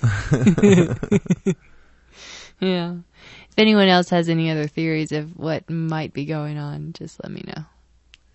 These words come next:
Speaker 1: Yeah, you can send us an email at me and the bean at podcast rant dot com.
Speaker 2: Yeah. We are getting some good response, aren't we? People are listening. It's
Speaker 1: We're,
Speaker 2: nice.
Speaker 1: we're getting a lot of people listening, but not many people responding.
Speaker 2: Oh.
Speaker 1: It's like a,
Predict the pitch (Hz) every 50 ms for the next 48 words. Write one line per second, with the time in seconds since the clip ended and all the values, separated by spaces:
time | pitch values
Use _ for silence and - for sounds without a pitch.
0 | _ _ - 135 127 117 110 104 - 107 98 - - 107 104 - - - - 104
1 | 104 101 101 95 90 - - - - 101 104 104 104 104 104 104 98 98 95 95
2 | 98 110 107 107 107 104 101 90 - - 104 107 - - - 113 113 - - 120
3 | 113 110 - - 113 107 104 - 101 95 95 - - - 113 123 131 123 - _
4 | _ _ _ _ _ _ _ _ _ _ 202 208 240 226 - - _ _ _ _
5 | _ _ _ _ 208 214 247 320 392 370 339 247 196 185 180 - 185 180 175 175
6 | 170 165 160 160 156 - - 208 240 254 254 233 - 180 170 160 165 185 208 226
7 | 240 247 _ _ _ 208 214 208 - 208 196 190 196 196 190 190 - - 220 240
8 | 254 285 285 _ _ _ _ _ _ _ _ _ _ - - - - 202 220 277
9 | 339 330 294 - - 139 127 117 175 - 160 160 156 147 156 151 131 131 120 127
10 | 139 143 - 131 117 110 104 104 107 - 107 101 101 104 104 110 123 127 101 123
11 | 120 117 110 120 117 107 101 107 104 - - - 113 123 123 110 110 104 107 104
12 | 107 - - - - 220 185 127 - - - 120 113 - - 110 - - 104